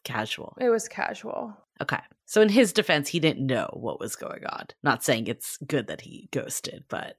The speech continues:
Speaker 1: he had no idea.
Speaker 2: No, he didn't know. He knew that we'd been dating for six months.
Speaker 1: Well, yeah. <laughs>
Speaker 2: There's also, like, a very specific reason that I now know why he didn't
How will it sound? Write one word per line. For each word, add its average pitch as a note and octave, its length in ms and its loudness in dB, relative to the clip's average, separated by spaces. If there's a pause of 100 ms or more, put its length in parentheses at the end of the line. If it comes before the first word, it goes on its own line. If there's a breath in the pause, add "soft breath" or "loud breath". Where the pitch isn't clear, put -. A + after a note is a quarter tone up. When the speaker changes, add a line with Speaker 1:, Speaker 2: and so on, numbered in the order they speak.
Speaker 1:
he - 160 2
had C#3+ 100 4
no B2 220 2
idea. - 440 -10
Speaker 2:
No, A#3 400 0 (120)
he C#4 200 -2
didn't D#4+ 180 -2
know. A3 240 0 (140)
He C4+ 140 -8
knew A#3+ 160 2
that A3 100 2
we'd G#3 160 4
been F#3 140 -2
dating F3 280 4
for E3 120 -2
six - 300 -6
months. - 600 -2
Speaker 1:
Well, A2 200 2
yeah. A2+ 200 -4 (640)
<laughs> - 160 0
Speaker 2:
There's B3+ 200 4
also, C#4 240 4
like, A3+ 180 4
a G#3 60 2
very F#3+ 260 4
specific F#3+ 560 -4
reason F3 460 0
that F3 120 -2
I E3+ 120 2
now G3+ 260 4
know - 320 -2
why A3+ 300 -4
he G3 180 -8
didn't - 380 -6